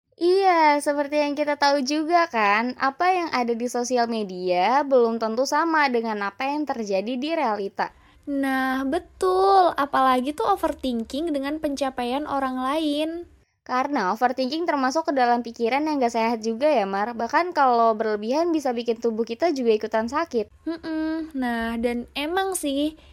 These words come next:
Speaker 2: kayak jangan sampai karena kita ngelihat orang lain, kita tuh jadi pengen ngelakuin hal yang sama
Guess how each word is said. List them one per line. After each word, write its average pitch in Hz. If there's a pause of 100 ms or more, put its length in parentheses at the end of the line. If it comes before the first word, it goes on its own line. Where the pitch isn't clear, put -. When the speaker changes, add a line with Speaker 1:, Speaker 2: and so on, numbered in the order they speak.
(180)
Speaker 2:
kayak 262
jangan 247
sampai 240
karena 247 (260)
kita 269
ngelihat 269
orang 262
lain, 294 (440)
kita 320
tuh 403
jadi 320
pengen 320
ngelakuin 330
hal 311
yang 277
sama 302